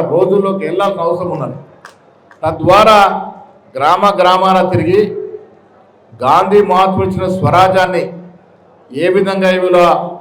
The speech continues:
బీజేపీ నాయకులు దుర్వినియోగం చేస్తా ఉన్నారో, దాన్ని ఏ విధంగా అరికట్టాలో, ఆ కార్యక్రమం చేయడానికే గ్రామ గ్రామాన పరిరక్షణ ప్రదర్శన చేయబోతా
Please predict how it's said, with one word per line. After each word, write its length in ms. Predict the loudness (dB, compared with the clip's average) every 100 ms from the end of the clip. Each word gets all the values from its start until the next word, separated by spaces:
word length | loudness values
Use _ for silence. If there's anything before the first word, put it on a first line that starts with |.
| -20 -10
బీజేపీ 400 | -8 -4 -4 -2 -2
నాయకులు 260 | -2 -4 -6
దుర్వినియోగం 340 | -4 -4 -4 -6
చేస్తా 200 | -4 -4 -4
ఉన్నారో, 260 | -4 -4 -4 -6 -16 _ _ _
దాన్ని 220 | -6 -4 -2
ఏ 20 | -2
విధంగా 300 | 0 0 -2 -4
అరికట్టాలో, 580 | -4 -2 0 0 2 2 0 -6 -12 -14 -4
ఆ 60 | -4 -2
కార్యక్రమం 400 | -6 -6 -10 -8 -6
చేయడానికే 500 | -2 -2 -4 -8 -8 -10 -14 -20 _ -8
గ్రామ 340 | -4 -2 -2 0
గ్రామాన 380 | 0 0 -2 0 -2 -4 -12 -20 _ -10
పరిరక్షణ 500 | -6 -4 -4 -4 -4 -2 -4 -10 -20 -20 _ _ -12
ప్రదర్శన 420 | -6 -4 -4 -6 -4
చేయబోతా 380 | -2 -2 -2